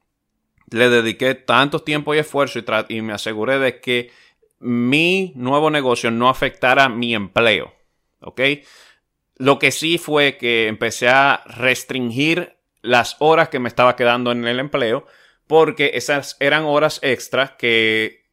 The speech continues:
eso mismo, que no eran remuneradas y que yo no tenía una obligación de cumplirlas, pero mi sentido de responsabilidad me hacía como quiera quedarme la mayoría de las veces. Pero,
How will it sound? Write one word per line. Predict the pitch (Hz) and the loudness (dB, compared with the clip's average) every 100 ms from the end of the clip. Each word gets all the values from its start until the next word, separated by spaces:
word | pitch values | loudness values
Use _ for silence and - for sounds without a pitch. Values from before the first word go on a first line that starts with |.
| _ | _
eso | - 131 | -8 -6
mismo, | 214 190 | -2 -4
que | - | -4
no | 110 113 | -2 2
eran | 127 127 | 2 2
remuneradas | 131 143 156 165 127 113 156 - _ _ | 0 0 0 2 4 2 -2 -10 _ _
y | 117 117 | -8 -4
que | 113 110 107 107 104 101 98 | 0 2 2 2 0 -4 -2
yo | 117 127 | 0 0
no | 131 127 | 0 -2
tenía | 131 127 127 123 - | -4 -2 0 0 -2
una | 117 120 120 113 107 - _ _ _ - | -6 -2 0 0 -2 -6 _ _ _ -2
obligación | 117 123 120 113 - - 135 127 107 127 _ _ | 0 0 2 2 0 -2 2 2 0 -10 _ _
de | - 98 101 | -6 -4 -2
cumplirlas, | 120 131 143 117 104 110 - | -4 -2 0 0 0 -4 -2
pero | 147 151 139 | 0 2 2
mi | 123 | -2
sentido | 113 110 110 | -4 -6 0
de | 131 | 0
responsabilidad | 135 131 131 127 127 127 127 | 0 -4 -4 -2 -2 0 0
me | 117 | -2
hacía | - 120 | -2 -4
como | 120 117 | -2 -2
quiera | 123 123 | 0 0
quedarme | 120 120 120 | 2 0 2
la | 107 | 0
mayoría | 101 95 92 95 | 0 -2 -2 -2
de | 104 | 0
las | 117 120 | -2 -2
veces. | 107 95 - - _ _ _ - - - - _ | -4 -6 -14 -20 _ _ _ -20 -20 -20 -20 _
Pero, | - 143 151 - - _ | 2 4 6 2 -4 _